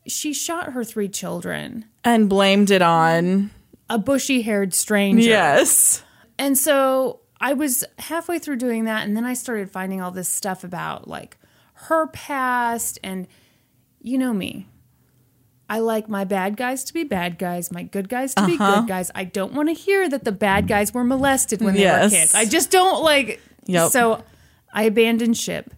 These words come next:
Speaker 2: Mm-hmm.
Speaker 1: This is the longest intro we've ever done, and I am so sorry to everyone.
Speaker 2: It's fine.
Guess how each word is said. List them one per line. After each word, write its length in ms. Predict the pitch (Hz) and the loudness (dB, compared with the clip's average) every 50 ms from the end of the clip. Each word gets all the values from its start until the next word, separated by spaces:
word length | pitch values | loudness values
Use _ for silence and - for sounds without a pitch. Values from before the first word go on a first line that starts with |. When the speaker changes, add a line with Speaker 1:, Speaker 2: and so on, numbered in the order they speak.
| _ | _
Speaker 2:
Mm-hmm. 360 | - 190 190 180 185 180 175 196 | -2 0 0 2 0 0 -2 -4
Speaker 1:
This 200 | - 302 - 277 | -4 -2 -2 0
is 100 | 254 233 | 0 0
the 120 | 233 214 | 0 0
longest 520 | 202 185 180 190 185 196 196 185 175 - | 0 -2 -2 -2 -2 -2 -2 -2 -4 -6
intro 260 | 185 180 170 - 190 175 | -6 -8 -6 -6 -6 -4
we've 180 | 170 196 185 | -4 -2 -2
ever 200 | - 190 175 180 | -2 -2 -2 -4
done, 200 | 175 175 165 165 | -6 -6 -6 -4
and 100 | 165 165 | -4 -4
I 60 | 170 170 | -4 -4
am 100 | 170 175 | -4 -4
so 280 | 165 - - - 277 247 | -4 -2 0 2 2 2
sorry 300 | 240 - 185 170 160 160 | 2 0 -2 -2 -2 -4
to 60 | 156 | -6
everyone. 420 | - - 165 160 147 139 175 214 - _ | -6 -6 -8 -8 -8 -8 -10 -10 -12 _
Speaker 2:
It's 120 | _ - | _ -10
fine. 300 | - - 127 98 170 165 | -6 -4 -4 -4 -6 -6